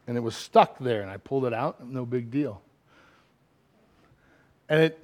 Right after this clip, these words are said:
healed up a little bit, and then it started to get red again. And then what happened? I thought, "Well, it must be something in there."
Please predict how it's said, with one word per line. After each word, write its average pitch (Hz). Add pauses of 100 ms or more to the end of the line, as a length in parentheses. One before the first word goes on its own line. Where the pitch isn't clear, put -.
(200)
healed 156
up 156 (140)
a 165
little 147
bit, 151
and 131
then 135
it 135
started 139
to 131
get 139
red 139
again. 101 (1500)
And 131
then 127
what 127
happened? 139 (960)
I 143
thought, 165
"Well, 214
it 214
must 196
be 170
something 214
in 202
there." 185